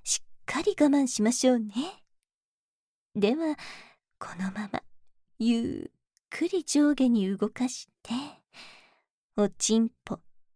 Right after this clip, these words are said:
しーこ、しーこ、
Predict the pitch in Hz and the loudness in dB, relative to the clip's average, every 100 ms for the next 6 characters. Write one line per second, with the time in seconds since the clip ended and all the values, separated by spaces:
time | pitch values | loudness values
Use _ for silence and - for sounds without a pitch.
0 | - - - 226 240 233 240 226 226 _ | -10 -2 0 4 6 6 2 -2 -8 _
1 | _ _ - 240 - - _ _ _ _ | _ _ -14 -12 -14 -20 _ _ _ _
2 | - - - 277 277 277 262 254 247 - | -10 -4 4 6 6 4 2 -2 -4 -10
3 | _ - 269 | _ -6 -6